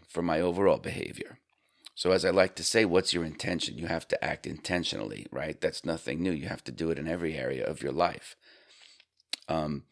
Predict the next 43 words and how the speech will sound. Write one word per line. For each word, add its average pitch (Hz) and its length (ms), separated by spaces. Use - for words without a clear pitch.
begin 87 360
with 87 160
the 82 160
end 85 180
in 85 100
mind. 90 460
You 87 100
know, 85 100
how 92 160
do 90 60
you 87 60
want 82 180
your 80 100
trading 87 380
to - 100
serve 90 320
you? 87 180
What 87 180
is 87 120
it 80 80
that 76 140
you 85 100
want 87 180
your 85 100
money 85 260
to 85 100
do 85 180
for 82 160
you? 87 380
So - 120
that's 95 200
the, 90 120
really 101 260
a 76 80
macro 85 640
overall 85 640
type - 340
of 73 200
rule 101 460
or, 71 360
or, 80 280
or 80 140
mindset. 90 600